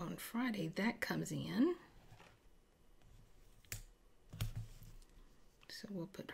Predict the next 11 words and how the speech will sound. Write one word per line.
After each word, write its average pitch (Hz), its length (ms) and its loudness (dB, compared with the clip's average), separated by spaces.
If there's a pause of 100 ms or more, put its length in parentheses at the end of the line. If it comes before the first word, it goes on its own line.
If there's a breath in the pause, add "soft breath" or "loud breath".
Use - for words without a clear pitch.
her 180 300 -4
down 156 320 -4
here. 311 440 2 (2500 loud breath)
And 175 80 4
that's 277 300 6
about 220 260 6
all 185 200 10
I've 175 180 6
got 175 260 4 (280)
ready 185 260 10
for 190 220 4